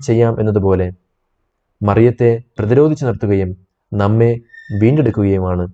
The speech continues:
ചെയ്യുന്നത്. അപ്പോൾ ആ കൃപ അവളിൽ ഇല്ലാതിരുന്നതുകൊണ്ട് അവൾ എല്ലാ കൃപകളുടെയും ഉറവിടമല്ല എന്ന് തന്നെ വ്യക്തമാണ്. എന്നാൽ അതേസമയം അവൾ കൃപകളുടെ മാതാവ് എന്ന് വിളിക്കപ്പെടാം.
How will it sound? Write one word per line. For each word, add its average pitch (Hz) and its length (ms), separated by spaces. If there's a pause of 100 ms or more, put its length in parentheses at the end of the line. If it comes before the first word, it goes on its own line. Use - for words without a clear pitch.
ചെയ്യുന്നത്. 90 360 (760)
അപ്പോൾ 113 220 (240)
ആ 110 180
കൃപ 123 260 (760)
അവളിൽ 113 240 (100)
ഇല്ലാതിരുന്നതുകൊണ്ട് 107 840 (380)
അവൾ 104 160 (240)
എല്ലാ 110 340
കൃപകളുടെയും 131 640 (280)
ഉറവിടമല്ല 120 640 (100)
എന്ന് 113 240
തന്നെ 101 240 (220)
വ്യക്തമാണ്. 92 440 (480)
എന്നാൽ 127 220
അതേസമയം 147 560 (320)
അവൾ 113 160 (280)
കൃപകളുടെ 135 460
മാതാവ് 131 480 (100)
എന്ന് 120 220 (140)
വിളിക്കപ്പെടാം. 104 480